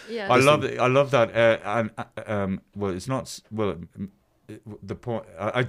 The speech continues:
Speaker 2: just saw The Lobster. The Lobster again. I hadn't seen it. Do you remember The Lobster? Did you see The
Speaker 3: No.
Speaker 2: Lobster? But, uh, you know, it's a bonkers premise. But it, it kind of shows. It's,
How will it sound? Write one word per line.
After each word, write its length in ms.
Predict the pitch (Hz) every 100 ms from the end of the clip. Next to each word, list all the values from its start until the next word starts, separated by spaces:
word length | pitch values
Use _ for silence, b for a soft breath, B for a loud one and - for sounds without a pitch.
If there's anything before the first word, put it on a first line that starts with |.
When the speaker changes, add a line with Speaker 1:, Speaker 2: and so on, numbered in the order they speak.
| 156
Speaker 2:
just 100 | -
saw 140 | 156
The 100 | 123
Lobster. 680 | 120 113 - - - 82 73 _
The 80 | 92
Lobster 380 | 107 113 - 98
again. 260 | 87 85
I 60 | 82
hadn't 200 | 92 85 -
seen 120 | 90
it. 80 | 76
Do 40 |
you 40 | -
remember 160 | 135 123
The 60 | 120
Lobster? 240 | 113 113 92
Did 100 | 85
you 80 | 101
see 60 | -
The 100 | -
Speaker 3:
No. 160 | 98
Speaker 2:
Lobster? 260 | 87 - 120 _ B B B B B B B
But, 160 | 143 131
uh, 220 | 120 123 120
you 100 | 180
know, 120 | 123
it's 140 | 95
a 40 | 107
bonkers 560 | 90 127 143 117 92 -
premise. 560 | - 107 98 78 - - b b b b -
But 300 | 143 139 - - -
it, 220 | 127 131
it 160 | 127 131
kind 380 | - 160 175 160
of 100 | 127
shows. 680 | - - 143 147 139 120 - - _ _ _ _ - 117 - 101 -
It's, 200 | - 123